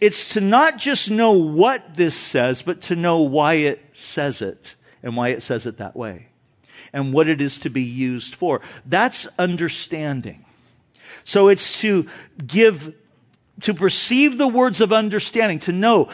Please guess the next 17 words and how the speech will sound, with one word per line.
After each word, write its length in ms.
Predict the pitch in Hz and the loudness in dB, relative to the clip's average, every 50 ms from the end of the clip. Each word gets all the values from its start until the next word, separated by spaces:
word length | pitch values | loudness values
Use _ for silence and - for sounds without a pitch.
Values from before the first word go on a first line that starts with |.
| - - | -8 -8
okay, 180 | - - 170 | -2 0 2
what 220 | 156 151 165 214 269 | 2 4 4 4 4
is 140 | 311 - - | 2 0 -4
this 180 | 269 - - | -4 -4 -4
about 340 | 254 185 220 185 151 143 127 | -2 2 2 2 2 2 0
and 80 | 139 143 | -2 0
why 200 | 147 180 233 269 | 2 4 4 2
does 140 | 277 214 | 2 0
it 120 | 269 233 208 | -4 -6 -6
say 240 | - - 233 226 214 | -2 0 2 2 4
that 120 | 202 165 | 2 2
way? 120 | 147 131 | 2 2
What's 260 | 139 196 226 - - - | 2 2 0 0 -2 -4
the 140 | - 220 | -4 -4
purpose 580 | - - - - 247 262 233 - 262 233 - - | -4 -6 -4 -2 0 0 0 -2 -4 -4 -2 -2
in 160 | 175 139 131 | -2 -2 0
this? 260 | 131 147 170 - - | 2 2 2 0 0